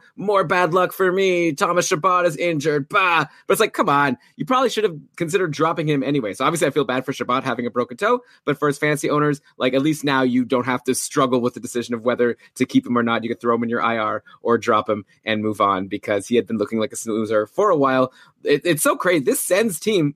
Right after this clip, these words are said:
like, minus Thomas Chabot, still destroyed the Leafs yesterday. I don't know how they did it.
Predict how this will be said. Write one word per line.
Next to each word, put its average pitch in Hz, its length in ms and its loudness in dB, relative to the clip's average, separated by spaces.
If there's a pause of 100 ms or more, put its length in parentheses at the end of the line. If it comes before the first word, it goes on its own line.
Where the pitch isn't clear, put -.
(140)
like, 160 160 2
minus 175 560 2
Thomas 180 260 0
Chabot, 147 480 0
still 180 240 0
destroyed 165 380 -2
the 147 80 -4
Leafs 151 260 0
yesterday. 120 500 -4 (200)
I - 80 0
don't 180 100 0
know 160 80 0
how 147 180 2
they 139 160 2
did 131 200 0
it. 127 160 0